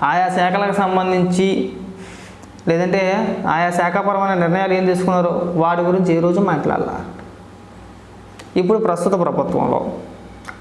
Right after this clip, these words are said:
మంత్రులని ఎవరినన్నా తీసుకోండి, నారా లోకేష్ గారిని తీసుకున్నా, పవన్ కళ్యాణ్ గారిని తీసుకున్నా, ఇంకా మిగిలిన మంత్రులను తీసుకున్నా, నిమ్మల రామానాయుడు గారు, ఇంకా మిగిలిన మంత్రులను తీసుకున్నా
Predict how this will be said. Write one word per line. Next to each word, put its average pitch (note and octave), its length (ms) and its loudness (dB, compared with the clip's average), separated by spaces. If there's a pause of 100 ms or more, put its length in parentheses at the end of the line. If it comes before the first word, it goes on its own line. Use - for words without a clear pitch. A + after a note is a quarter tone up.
మంత్రులని F3 680 2 (360)
ఎవరినన్నా F#3+ 460 2
తీసుకోండి, - 460 -2 (1700)
నారా F3 220 2
లోకేష్ F3+ 320 2
గారిని D#3+ 260 2
తీసుకున్నా, D#3 380 2
పవన్ E3 300 0
కళ్యాణ్ E3 220 2
గారిని D#3+ 300 2
తీసుకున్నా, E3 520 0 (520)
ఇంకా E3+ 160 2
మిగిలిన F3+ 420 2
మంత్రులను F3 440 2
తీసుకున్నా, D#3+ 580 0
నిమ్మల D#3 240 2
రామానాయుడు D3+ 440 0
గారు, E3+ 200 2 (2000)
ఇంకా F#3 80 2
మిగిలిన F#3+ 280 2
మంత్రులను F#3 480 2
తీసుకున్నా E3 580 0